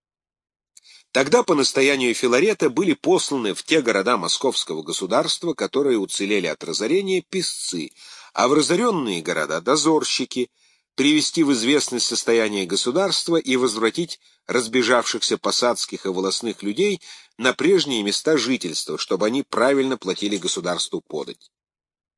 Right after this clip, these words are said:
В духовном управлении Филарет был строг,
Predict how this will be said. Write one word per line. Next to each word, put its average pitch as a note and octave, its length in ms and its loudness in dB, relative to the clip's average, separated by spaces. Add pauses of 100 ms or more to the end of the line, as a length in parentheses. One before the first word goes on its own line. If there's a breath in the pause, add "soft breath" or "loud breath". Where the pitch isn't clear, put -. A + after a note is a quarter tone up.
(920)
В - 100 -12
духовном F#3 560 4
управлении F#2 600 0
Филарет D3 400 2
был F3+ 200 -2
строг, - 800 0